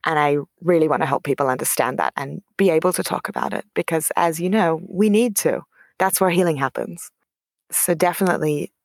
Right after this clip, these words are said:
the mental health side of things, but honestly, primarily it's because I feel like I really understand the impact that positive relationships can have,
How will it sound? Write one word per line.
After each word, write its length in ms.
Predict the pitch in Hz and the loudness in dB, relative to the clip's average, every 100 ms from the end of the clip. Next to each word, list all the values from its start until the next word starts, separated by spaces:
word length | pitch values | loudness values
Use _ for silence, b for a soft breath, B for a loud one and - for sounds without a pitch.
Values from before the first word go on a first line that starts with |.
| _ - | _ -10
the 100 | 147 | -8
mental 320 | 139 143 190 | -6 -6 -4
health 220 | 175 202 | -2 0
side 200 | - 208 | 0 0
of 80 | 214 | -2
things, 340 | - 233 233 - | 0 0 2 0
but 140 | 180 | 0
honestly, 400 | - 180 - 214 | 0 0 0 0
primarily 560 | 196 165 160 180 208 196 | 0 -2 0 2 2 0
it's 140 | - | 0
because 280 | 170 - 143 | -2 -2 -2
I 80 | 139 | 0
feel 160 | 160 | 0
like 160 | 160 156 | 0 2
I 40 | |
really 280 | 151 147 151 | 2 4 4
understand 560 | 143 147 - 139 139 135 | 2 0 0 2 0 0
the 120 | - | -2
impact 400 | 135 135 127 - | -2 -2 -2 -4
that 100 | - | -4
positive 340 | 156 139 143 | -2 0 0
relationships 560 | 139 139 135 147 131 - | 2 0 0 -4 -4 -2
can 120 | - | -2
have, 380 | 135 151 214 | 0 2 0